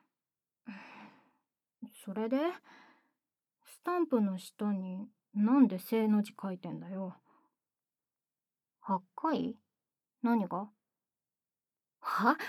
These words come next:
言った回数？そんなん手帳に書かせんな。恥ずかしい。あ、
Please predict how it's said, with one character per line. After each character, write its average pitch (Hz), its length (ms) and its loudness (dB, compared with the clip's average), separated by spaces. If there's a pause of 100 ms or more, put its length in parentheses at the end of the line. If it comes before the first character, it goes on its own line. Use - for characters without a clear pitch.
(160)
言 220 240 6
っ - 20 0
た 571 180 8
回 466 720 12 (720)
数？ - 160 -10
そ 240 100 -2
ん - 20 8 (280)
な 285 80 12
ん 208 140 6
手 208 160 2
帳 427 240 8
に 330 160 8
書 214 100 0
か 494 140 12
せ 480 200 12
ん - 20 12
な。 269 240 12 (260)
恥 285 400 0
ず 554 80 10
か 554 160 12
し - 60 2 (520)
い。 254 40 -2 (1040)
あ、 214 260 -4